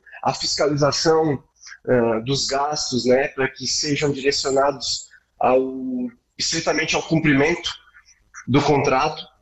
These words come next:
e também conduzimos, junto com os nossos colegas, os outros colegas técnicos, jurídico,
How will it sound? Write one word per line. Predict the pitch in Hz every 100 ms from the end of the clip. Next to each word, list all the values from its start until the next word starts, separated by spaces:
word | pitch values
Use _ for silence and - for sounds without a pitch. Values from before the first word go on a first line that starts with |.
| _ _ _
e | 165
também | 214 202 202
conduzimos, | 196 185 147 156 190 180 170 139 - - - 127
junto | 131 160 160
com | - 165 147
os | 139
nossos | 147 - -
colegas, | - 143 139 165 160 - - - _ -
os | 110
outros | 139 139
colegas | 147 139 131 127 -
técnicos, | 139 170 160 143 131 131 117
jurídico, | 123 123 160 160 127 - 127